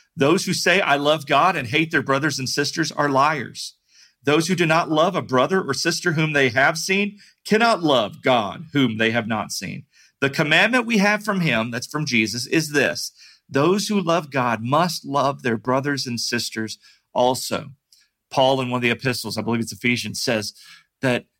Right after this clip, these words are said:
God is the Father of all. Again, there's not one member of the human family that that does not include. And so we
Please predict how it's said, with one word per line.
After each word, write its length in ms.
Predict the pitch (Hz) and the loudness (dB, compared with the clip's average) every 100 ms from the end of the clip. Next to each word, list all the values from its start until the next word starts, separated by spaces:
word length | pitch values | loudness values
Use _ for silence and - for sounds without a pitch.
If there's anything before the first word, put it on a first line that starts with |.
| - | -6
God 320 | 127 135 156 | -2 -2 -2
is 220 | 139 135 | -4 -6
the 80 | 131 | -8
Father 600 | 127 - 127 135 131 123 - | -8 -2 0 0 0 -2 -2
of 220 | 131 110 - | -2 -2 -2
all. 540 | 143 147 139 104 80 _ _ _ _ _ _ _ _ - | 2 4 2 0 -6 _ _ _ _ _ _ _ _ -6
Again, 420 | 120 147 117 - | -2 0 0 -2
there's 240 | 113 110 | -2 0
not 260 | 123 120 98 | 0 0 -2
one 420 | 110 127 160 175 | -2 0 0 0
member 300 | 160 156 151 | -2 -2 -2
of 120 | 139 | -2
the 80 | 127 | -2
human 340 | 117 139 135 113 | -2 0 0 -2
family 420 | 131 131 117 113 | -2 -2 -2 -4
that 180 | 107 - | -6 -2
that 200 | 123 - | -4 -2
does 180 | 117 120 | -6 -2
not 280 | 120 104 - _ - | 0 -2 -4 _ -8
include. 640 | 113 - - 139 117 - _ _ _ _ - - - | -6 -6 -4 -4 -4 -10 _ _ _ _ -20 -18 -6
And 180 | 127 117 | -4 -2
so 140 | 135 | -2
we 540 | 113 131 147 151 160 | 0 0 0 -2 -6